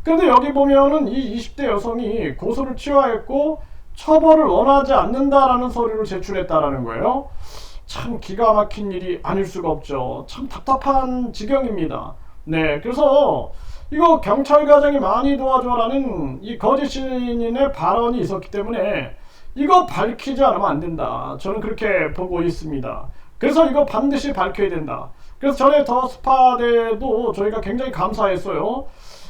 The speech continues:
에, 그런데 이제 한계가 있었던 거예요. 유튜브 채널이 육천육백 명 정도가 조회했다라는 한계가 있었는데, 에, 지금 이 지상파 방송에서 이것을 보도를 했고, 그리고 유튜브 채널에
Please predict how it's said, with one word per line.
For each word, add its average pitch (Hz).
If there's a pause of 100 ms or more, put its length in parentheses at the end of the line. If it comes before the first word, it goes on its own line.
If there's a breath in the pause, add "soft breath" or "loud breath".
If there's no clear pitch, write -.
에, 180
그런데 285
이제 262
한계가 311
있었던 202
거예요. 156
유튜브 220
채널이 208 (260)
육천육백 208
명 180
정도가 175
조회했다라는 180 (220 soft breath)
한계가 269
있었는데, 196 (520 soft breath)
에, 165
지금 254
이 233
지상파 277
방송에서 233
이것을 220
보도를 214
했고, 208
그리고 269 (300 soft breath)
유튜브 277
채널에 247